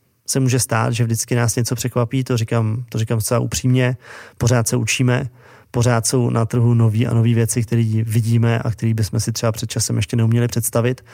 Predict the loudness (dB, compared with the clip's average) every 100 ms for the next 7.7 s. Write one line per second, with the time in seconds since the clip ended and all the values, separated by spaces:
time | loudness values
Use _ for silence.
0 | -18 -18 -20 -4 0 2 2 0 -2 -6
1 | -20 _ -6 -4 -2 -2 0 -2 -2 0
2 | 0 2 2 2 2 0 -2 -6 -10 -4
3 | 0 2 2 2 4 4 4 2 0 -4
4 | -2 0 2 2 2 2 2 2 2 -2
5 | 0 0 0 -4 -14 -20 -8 -4 -2 -2
6 | 0 0 2 2 -2 -6 -14 _ _ _
7 | _ -20 -2 2 2 0